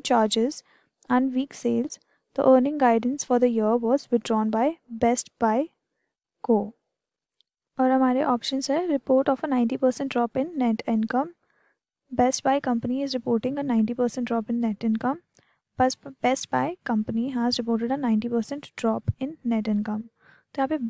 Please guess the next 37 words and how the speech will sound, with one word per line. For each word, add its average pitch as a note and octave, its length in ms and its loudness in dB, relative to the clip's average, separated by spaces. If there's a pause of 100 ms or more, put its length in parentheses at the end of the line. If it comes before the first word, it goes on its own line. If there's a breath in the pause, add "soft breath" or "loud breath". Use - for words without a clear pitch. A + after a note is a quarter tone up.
(100)
Best B3 280 2
Buy C#4 180 2
income C4 380 -6
क्या B3+ 160 -4
कर B3+ 180 -4
रहा B3+ 120 -6
है, D4+ 80 -12 (200)
ड्रॉप A#3+ 260 -2 (100)
कर A#3+ 140 0
रहा A#3 100 -4
है। D#4 80 -8 (1200)
इनकम A#3+ 300 0
में B3 180 -2
उनका B3 360 -2
नेट A#3+ 260 0
इनकम B3+ 280 -2
जो C4 120 -2
है D4+ 140 -2
नाइंटी B3+ 260 -2
परसेंट B3 320 -2
से D#4+ 120 -6
ड्रॉप A3+ 280 -2
हो A3 80 2
गया A3 140 -4
है। A3+ 60 -2
Best A#3+ 340 -2
Buy C4+ 180 -2
कंपनी A3+ 260 -2
की C#4+ 120 -6
बात A3 300 -4
हो G#3+ 60 -4
रही G#3 80 -2
है, A3+ 140 -6 (400)
उन्होंने B3+ 260 0
रिपोर्ट A#3+ 400 0
किया A#3 180 -6
है। B3 100 -6